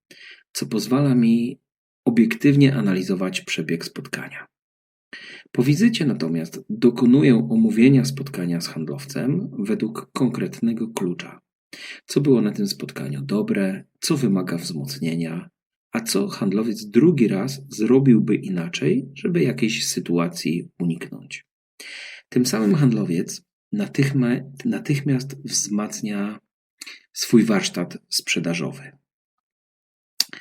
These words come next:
I na bazie tego rodzaju wizyt z wielu, wielu lat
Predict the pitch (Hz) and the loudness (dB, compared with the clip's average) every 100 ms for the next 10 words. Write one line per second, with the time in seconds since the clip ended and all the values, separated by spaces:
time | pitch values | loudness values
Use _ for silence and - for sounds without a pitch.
0 | - - _ _ _ - 113 104 104 104 | -20 -20 _ _ _ 4 4 6 2 0
1 | - - _ _ _ _ _ 226 208 95 | -6 -16 _ _ _ _ _ -2 0 2
2 | 127 175 185 - 139 175 160 139 113 127 | 2 2 -2 0 2 6 4 4 2 2
3 | 113 - 90 80 - - _ _ _ _ | 2 0 -4 -6 -10 -20 _ _ _ _
4 | - - - - - 101 101 127 135 104 | -20 -20 -20 -18 -10 -2 10 10 10 6
5 | 107 101 95 82 85 - | 2 2 0 -2 -8 -12